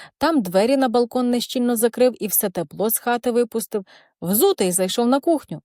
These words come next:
Довго сиджу в ванні. Верніться, я вас прошу». «Але ти сам доньку проти мене налаштовував?» «Та не було такого. Я просто не хотів,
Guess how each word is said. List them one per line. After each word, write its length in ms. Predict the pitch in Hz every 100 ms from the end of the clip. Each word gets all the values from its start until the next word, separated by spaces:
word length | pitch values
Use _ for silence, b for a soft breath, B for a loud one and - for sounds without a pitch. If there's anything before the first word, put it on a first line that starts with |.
| _ 170
Довго 420 | 175 226 226 233
сиджу 360 | - 220 254
в 80 | 262
ванні. 400 | 262 233 175 151 _ _ _ -
Верніться, 680 | 190 294 311 247 - - 156
я 140 | 285 330
вас 200 | 214 -
прошу». 460 | - 180 165 - _ _ _ _ _ _ _ -
«Але 320 | 175 175 175
ти 200 | - 208
сам 380 | 196 - 392 294
доньку 380 | 226 320 285 202
проти 280 | 226 190
мене 360 | 233 277 240 214
налаштовував?» 920 | 214 233 269 269 - 392 254 170 147 _ _ _ _ _
«Та 140 | - 262
не 160 | 294
було 420 | 269 311 359 370 330
такого. 540 | 196 185 220 185 165 _ _
Я 120 | 220 247
просто 320 | 392 349 285
не 120 | 254
хотів, 360 | 254 262 349